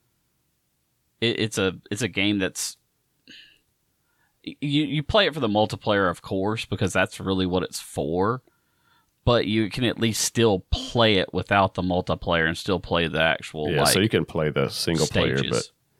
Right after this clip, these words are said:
Speaker 1: Yeah.
Speaker 2: but they do
Speaker 1: But
Speaker 2: have, they do have some fan-made, you know, you can get on there and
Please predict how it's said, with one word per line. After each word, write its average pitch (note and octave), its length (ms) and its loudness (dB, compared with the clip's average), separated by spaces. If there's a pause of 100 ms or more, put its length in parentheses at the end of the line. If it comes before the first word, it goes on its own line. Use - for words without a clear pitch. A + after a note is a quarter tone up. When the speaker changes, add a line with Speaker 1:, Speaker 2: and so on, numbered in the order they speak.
Speaker 1:
Yeah. B1 240 0 (680)
Speaker 2:
but C3 160 4
they C#3+ 80 8
do C#3 120 6
Speaker 1:
But A#2+ 80 8
Speaker 2:
have, A2+ 240 2
they B2 120 4
do A#2 180 4
have G2+ 240 4
some F2+ 180 -4
fan-made, E2+ 720 2 (300)
you G#2 80 0
know, F#2 80 2
you E2 80 0
can G#2 100 0
get F2+ 80 2
on D#2+ 120 -2
there D2+ 140 -2
and D2 120 -4